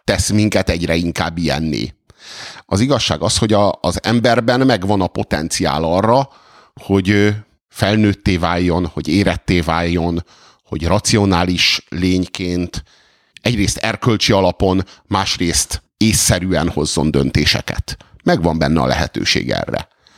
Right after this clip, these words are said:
Csak az elit ebben nem érdekelt. Az elit abban érdekelt, hogy a tömeg manipulálható legyen, hogy a tömeg az ő tenyeréből legyen, hogy a tömeg az ő kezében csattogó ostortól féljen,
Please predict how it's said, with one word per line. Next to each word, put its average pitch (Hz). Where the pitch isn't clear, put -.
Csak -
az 131
elit 82
ebben 90
nem 76
érdekelt. -
Az 87
elit 123
abban 87
érdekelt, 104
hogy -
a 85
tömeg 69
manipulálható 95
legyen, 85
hogy 95
a 90
tömeg 82
az -
ő 131
tenyeréből 90
legyen, 78
hogy 98
a 90
tömeg 92
az 78
ő 123
kezében 95
csattogó 87
ostortól 80
féljen, 78